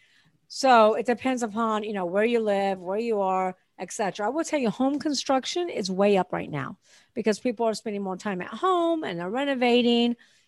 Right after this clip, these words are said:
and they're spending more time on their house versus traveling, okay? So you need to know, is your business on the way up or on the way out? Now,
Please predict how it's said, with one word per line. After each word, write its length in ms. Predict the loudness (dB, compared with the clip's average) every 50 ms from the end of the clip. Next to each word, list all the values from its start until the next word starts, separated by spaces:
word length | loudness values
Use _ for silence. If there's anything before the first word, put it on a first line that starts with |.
| _ _ _ _
and 360 | -6 -4 -2 0 0 0 -2
they're 80 | -4 -6
spending 280 | -6 -6 -6 -4 -4
more 140 | -4 -4 -6
time 320 | -6 -6 -6 -6 -6 -6 -8 -8
on 200 | -6 -4 -2 0
their 180 | 2 2 2
house 580 | 2 0 -4 -6 -2 2 2 4 4 2 0 -2
versus 380 | -6 -8 -8 -8 -8 -10 -12 -12
traveling, 720 | -8 -6 -2 -2 -2 -2 -4 -6 -14 -16 -18 -20 -20 -20 _ _ _ _
okay? 200 | -16 -14 -14 -14 -14 -16 _ -20 _ -20 -20 -20 _ _
So 260 | _ 0 2 4 4 4
you 80 | 4
need 120 | 0 -2 -4
to 100 | -4 -4
know, 240 | -2 -2 0 0
is 140 | 0 -2 -4
your 80 | -4 -6
business 300 | -6 -6 -6 -8 -8 -8
on 80 | -8
the 80 | -8 -6
way 160 | -6 -4 -4
up 140 | -4 -4 -4
or 60 | -4 -6
on 80 | -4 -4
the 60 | -2
way 160 | -2 0 0
out? 280 | 0 0 -2 -4 -6 -10 _ _ _ _ _ _ _ _ _
Now, 420 | 0 2 2 2 2 2 -2 -4